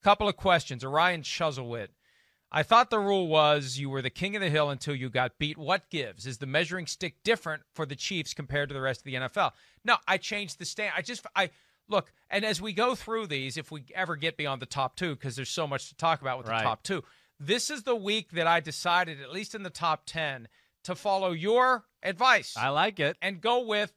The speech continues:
Speaker 1: who would win if they played right now. So I
Speaker 2: Right.
Speaker 1: shuffled it around because as we get,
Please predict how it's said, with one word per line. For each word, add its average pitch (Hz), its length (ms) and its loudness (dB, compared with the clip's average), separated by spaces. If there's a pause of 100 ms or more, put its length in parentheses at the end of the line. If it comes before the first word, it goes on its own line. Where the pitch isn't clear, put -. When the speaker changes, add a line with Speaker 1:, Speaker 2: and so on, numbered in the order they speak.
(200)
Speaker 1:
who 233 240 -2
would 240 180 -4
win 233 180 0
if 220 100 -4
they 214 140 0
played 196 320 0
right 196 240 2
now. 202 300 4
So - 160 0
I 214 100 6
Speaker 2:
Right. 269 80 6
Speaker 1:
shuffled 254 400 0
it 220 100 -2
around 214 380 2 (200)
because 247 280 0
as 202 140 -4
we 262 100 -6
get, 294 240 2